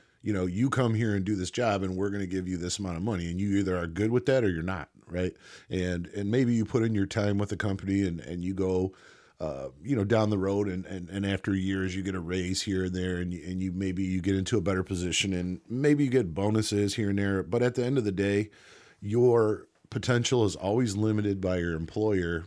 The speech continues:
because they're determining how much money you're worth and what your time is worth. And a lot of people are not willing to, um, you know, succumb to that. And then there's some people where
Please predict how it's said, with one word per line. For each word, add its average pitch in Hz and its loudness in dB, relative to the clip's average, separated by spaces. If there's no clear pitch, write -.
because 95 -2
they're 120 4
determining 104 0
how 110 0
much 101 0
money 107 2
you're 98 2
worth 104 0
and 98 -2
what 107 2
your 98 0
time 113 0
is 80 -4
worth. - -10
And 98 0
a 107 2
lot 113 4
of 101 -2
people 101 -2
are 101 4
not 98 2
willing 98 4
to, 90 -2
um, 76 -8
you 113 -2
know, 90 0
succumb 113 0
to 135 2
that. 151 2
And 107 0
then 104 2
there's 110 2
some 120 0
people 117 0
where 101 2